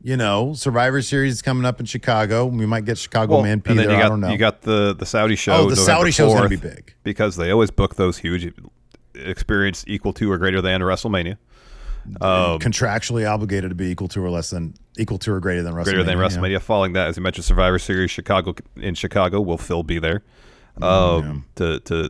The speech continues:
Speaker 2: confront Seth? Maybe. Who knows? So it, it, it makes, you know, would it be great if every premium live event would have the same weight? Eh,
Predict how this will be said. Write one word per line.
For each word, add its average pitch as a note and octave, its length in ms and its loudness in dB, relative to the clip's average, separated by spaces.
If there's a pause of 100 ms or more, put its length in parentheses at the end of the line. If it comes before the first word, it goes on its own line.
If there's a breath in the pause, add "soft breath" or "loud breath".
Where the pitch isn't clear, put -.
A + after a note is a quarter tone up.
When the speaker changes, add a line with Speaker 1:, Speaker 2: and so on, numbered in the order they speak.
Speaker 2:
confront F#2 380 -2
Seth? - 380 -2 (140)
Maybe. F#2 420 -2
Who A2+ 180 -2
knows? F2+ 380 0 (1300 soft breath)
So G#2 500 4
it, G#2+ 200 -10
it, C3+ 180 -2
it D3+ 80 2
makes, D#3+ 380 2
you D3 100 0
know, A2 280 2 (1400 soft breath)
would G#2+ 140 0
it G2 60 -4
be A2 100 0
great G2+ 300 2
if F#2+ 100 -2
every G2 300 -2
premium A2 320 0
live F#2 220 2
event G#2 320 0
would F2 160 -4
have F#2+ 260 -2
the E2+ 100 -6
same G2 400 -4
weight? F2 380 -6 (680)
Eh, - 60 -10